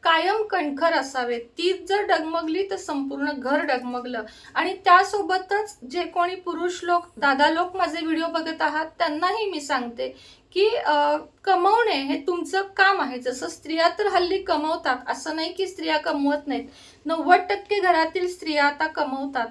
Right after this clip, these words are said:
मात्र आपल्या खांद्याला खांदा लावून जर ती स्त्री तुमच्या कुटुंबासाठी काम करत असेल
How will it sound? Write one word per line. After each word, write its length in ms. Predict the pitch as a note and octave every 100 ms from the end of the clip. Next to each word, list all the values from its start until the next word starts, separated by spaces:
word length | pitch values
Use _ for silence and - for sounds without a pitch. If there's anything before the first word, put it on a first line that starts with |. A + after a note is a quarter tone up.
| -
मात्र 420 | D4+ E4+ E4+ B3+ B3 - -
आपल्या 360 | B3 B3+ E4 G4 G4
खांद्याला 520 | F4 D#4 D#4 E4 G#4
खांदा 480 | A4 F#4+ E4+ F4 F4
लावून 340 | F4 D#4+ C4
जर 160 | C4 D4 C#4+
ती 120 | F4
स्त्री 400 | E4+ - F4 D4+ C#4
तुमच्या 280 | C#4+ C#4+
कुटुंबासाठी 1120 | D#4+ D#4+ D#4 D4+ D#4 F4 - F4 - B3+ A#3 -
काम 260 | D#4+ E4 G4+
करत 380 | G#4 G4+ G4 G4
असेल 340 | F#4 G4 G#4